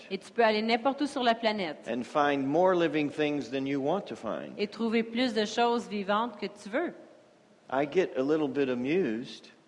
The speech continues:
Speaker 1: Moi, je, je trouve ça un peu drôle.
Speaker 2: At scientists looking for life on other planets.
Speaker 1: Quand les scientifiques, ils recherchent la vie sur d'autres planètes,
Speaker 2: They're so excited.
Speaker 1: ils deviennent tellement excités.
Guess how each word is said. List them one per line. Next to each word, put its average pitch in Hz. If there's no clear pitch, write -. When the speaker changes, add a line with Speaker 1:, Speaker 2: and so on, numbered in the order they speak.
Speaker 1:
Moi, 214
je, 202
je -
trouve 180
ça 196
un 180
peu 196
drôle. 214
Speaker 2:
At 120
scientists 156
looking 139
for 123
life 127
on 101
other 117
planets. 117
Speaker 1:
Quand 208
les 208
scientifiques, 226
ils 196
recherchent 226
la 185
vie 208
sur 196
d'autres 190
planètes, 185
Speaker 2:
They're 135
so 165
excited. 139
Speaker 1:
ils 202
deviennent 220
tellement 233
excités. 277